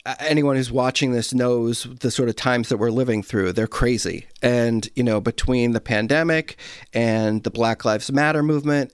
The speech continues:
and the election that we've just gone through and are s-, still kind of going through, um, you know, this has been a crazy, crazy year. And I have no doubt that, um, the next time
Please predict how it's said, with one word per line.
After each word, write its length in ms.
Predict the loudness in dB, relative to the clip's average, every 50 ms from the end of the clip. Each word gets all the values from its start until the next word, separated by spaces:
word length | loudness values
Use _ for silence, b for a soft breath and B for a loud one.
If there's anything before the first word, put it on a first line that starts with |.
| -6
and 500 | -4 -2 0 2 2 0 0 -2 -2 -2
the 80 | -2 -2
election 600 | 0 0 0 0 0 0 0 0 2 0 0 0
that 140 | 0 0 0
we've 140 | -2 -2
just 220 | 0 -2 -2 0 0
gone 260 | 0 2 2 0 0
through 500 | 0 0 2 2 2 2 2 0 -2 -2 -4
and 340 | -4 -2 -2 0 -2 -2 -6 -6
are 140 | -6 -6 -4
s-, 160 | -4 -6 -10 -10
still 500 | -6 -6 -4 0 0 0 2 0 -2 -4 -6 -4
kind 200 | -2 0 0 0
of 80 | -2
going 320 | 0 0 0 2 2 0 -2
through, 400 | -2 0 0 2 2 0 0 -2 B B B B B B B -2
um, 580 | 0 0 2 2 2 2 0 0 0 -2 -4 -6 -12 _ _ _ _ _ _ _ _
you 120 | 0 0
know, 240 | 2 2 0 -2 -6 _
this 280 | -4 -2 -2 0 2
has 180 | 2 0 0 0
been 200 | 0 0 0 0
a 40 | 0
crazy, 640 | -2 -6 -6 -2 0 2 2 2 0 0 -2 -2 -2
crazy 500 | -4 -4 -2 0 0 0 0 0 -2 -2
year. 440 | -2 0 0 0 0 0 -2 -6 B B B B B B B B
And 120 | 0 2 4
I 120 | 4 4
have 180 | 2 2 0 0
no 300 | 0 2 2 2 2 2
doubt 360 | 2 0 0 -2 -4 -6 -10 _ _
that, 520 | -8 -4 -4 -2 -2 -2 -2 -4 -6 -8 B B B B B B -4
um, 580 | -2 0 0 0 -2 -2 -4 -4 -6 -8 -10 -14 _ _ _ _ _ _ _ _ _ _ _ _ _ _
the 160 | 0 2 2
next 440 | 4 4 2 2 0 -2 -6 -6 -6
time 640 | -6 -4 0 0 0 2 0 0 -2 -2 -2 -4